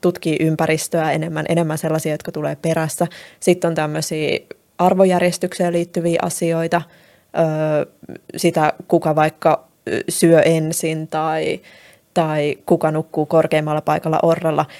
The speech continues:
Tällaisia, ja mitään tällaistahan ei voi muodostaa, jos, jos kyse on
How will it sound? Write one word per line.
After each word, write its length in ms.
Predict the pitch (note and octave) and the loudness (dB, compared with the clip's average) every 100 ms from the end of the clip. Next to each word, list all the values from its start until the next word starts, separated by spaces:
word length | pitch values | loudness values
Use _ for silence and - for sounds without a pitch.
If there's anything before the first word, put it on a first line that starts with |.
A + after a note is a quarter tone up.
| - | -2
Tällaisia, 380 | F3+ F3+ F3 F3 | 2 4 2 0
ja 100 | F3+ | 2
mitään 320 | F3+ G3+ A3 F#3+ | 2 2 0 2
tällaistahan 480 | F#3+ F3+ F3+ E3 E3+ | 2 2 2 0 4
ei 200 | F3 D#3 | 4 4
voi 160 | D#3+ | 0
muodostaa, 720 | D#3 D3 C3+ - - - - - - F3 | -2 -2 0 0 -2 -2 0 -2 -6 -6
jos, 380 | D#3+ - - - _ | -4 -6 -12 -20 _
jos 240 | D#3+ D3+ | -6 -6
kyse 280 | - D3 - - | -6 -4 -4 -2
on 180 | E3 | -4